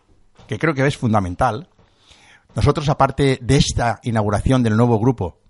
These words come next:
que se llama Nueva Vida, nunca mejor dicho, qué buena vida tenemos ahora y qué nueva vida, ¿verdad? Bien, aparte de este evento, nosotros, pues, anualmente tenemos en la geografía española, en distintos puntos tenemos, pues, varios eventos, valga la redundancia, ¿no?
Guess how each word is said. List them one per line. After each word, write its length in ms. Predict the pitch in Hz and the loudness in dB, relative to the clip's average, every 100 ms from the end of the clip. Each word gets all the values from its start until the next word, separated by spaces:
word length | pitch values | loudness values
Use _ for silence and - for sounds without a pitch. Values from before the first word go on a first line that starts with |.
| - | -16
que 100 | 107 | -10
se 100 | 101 | -4
llama 220 | 123 95 | -4 -4
Nueva 240 | 92 104 | -4 -2
Vida, 420 | 113 151 143 240 247 | -2 0 -2 -2 -4
nunca 240 | 107 95 | -2 0
mejor 240 | 95 87 | -2 -4
dicho, 360 | 92 120 104 - | -10 -10 -12 -14
qué 100 | - | -10
buena 220 | 110 110 92 | -6 -6 -6
vida 200 | 92 85 | -8 -10
tenemos 300 | 90 90 - | -12 -10 -6
ahora 220 | 117 92 | -6 -6
y 40 | |
qué 100 | 104 | -10
nueva 180 | 98 92 | -10 -10
vida, 220 | 82 78 | -12 -14
¿verdad? 260 | 80 101 127 _ _ _ | -14 -16 -20 _ _ _
Bien, 200 | 117 123 | -10 -6
aparte 340 | 113 135 160 180 | -4 0 0 0
de 80 | 175 | -2
este 140 | - | 0
evento, 340 | 151 160 139 | 0 2 0
nosotros, 540 | 135 104 120 135 160 - _ - | 2 0 -2 -4 -6 -18 _ -10
pues, 240 | 101 - - | -10 -6 -4
anualmente 640 | 104 101 113 117 127 139 | -2 0 2 4 2 2
tenemos 480 | 127 113 120 143 - _ _ - | 0 2 2 0 -6 _ _ -10
en 100 | 117 | -6
la 80 | 110 | -4
geografía 360 | 113 95 - | -4 -6 -6
española, 500 | 104 107 101 104 127 - _ | -6 -4 -4 -2 -4 -6 _
en 140 | 113 110 | -8 -6
distintos 400 | - 135 151 - | -2 0 0 -2
puntos 260 | 135 123 | -2 -2
tenemos, 440 | - 110 113 - - _ _ | -4 -2 -2 -4 -14 _ _
pues, 360 | - 107 104 - _ _ - | -4 -2 -2 -6 _ _ -2
varios 340 | 120 120 101 | 2 2 0
eventos, 360 | 92 87 87 107 | -8 -10 -8 -4
valga 180 | 98 98 | -2 0
la 80 | |
redundancia, 580 | 92 87 85 92 104 76 | -2 -2 -4 -6 -10 -14
¿no? 140 | 82 | -20